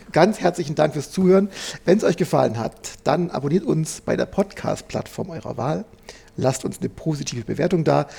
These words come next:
empfehlt uns weiter, meldet euch direkt bei uns. Am besten unter topfunddeckel at gerichteslebens punkt de. Und wenn ihr Lust habt, schreibt uns gerne, welche Gäste ihr euch noch wünscht.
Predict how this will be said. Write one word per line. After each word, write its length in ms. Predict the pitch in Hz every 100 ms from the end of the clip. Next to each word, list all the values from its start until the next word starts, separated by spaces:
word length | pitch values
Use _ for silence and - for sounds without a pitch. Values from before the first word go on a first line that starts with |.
| - -
empfehlt 280 | - 131 135
uns 220 | 175 -
weiter, 380 | 113 131 131 120
meldet 460 | 120 127 147 147 -
euch 180 | 131 -
direkt 360 | - 131 -
bei 100 | 135
uns. 200 | - 170 -
Am 80 | -
besten 320 | 202 - 190
unter 300 | 170 147 147 - - - - -
topfunddeckel 680 | 226 - 202 185 143 - - -
at 180 | - - -
gerichteslebens 760 | - - - 131 113 117 127 -
punkt 160 | 147 202
de. 180 | 165 147
Und 180 | 139 - - - -
wenn 120 | 120
ihr 60 | 113
Lust 220 | 220 -
habt, 120 | -
schreibt 260 | - 143 -
uns 120 | -
gerne, 300 | 123 123 123 - - -
welche 200 | 131 139
Gäste 340 | 190 214 -
ihr 160 | 156 139
euch 180 | 131 -
noch 100 | - -
wünscht. 400 | 131 190 -